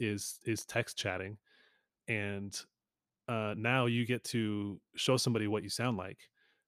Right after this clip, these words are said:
and you get to hear what other people sound like when they send you a message. So that's really exciting. But then once we play the game, I got the option to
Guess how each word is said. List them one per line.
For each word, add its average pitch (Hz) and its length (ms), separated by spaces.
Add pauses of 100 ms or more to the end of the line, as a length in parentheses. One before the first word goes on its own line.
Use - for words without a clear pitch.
and 98 420
you 123 80
get 123 120
to 110 60
hear 131 160
what 110 140
other 135 160
people - 220
sound 98 240
like 95 160
when 101 100
they 98 80
send 101 220
you 117 140
a - 40
message. 98 460 (1000)
So 120 260
that's 120 220
really 127 140
exciting. 107 440
But - 140
then 147 400 (400)
once 131 200
we 131 60
play 123 160
the 104 100
game, 110 540 (220)
I 131 100
got 123 140
the 120 80
option 104 400
to 101 580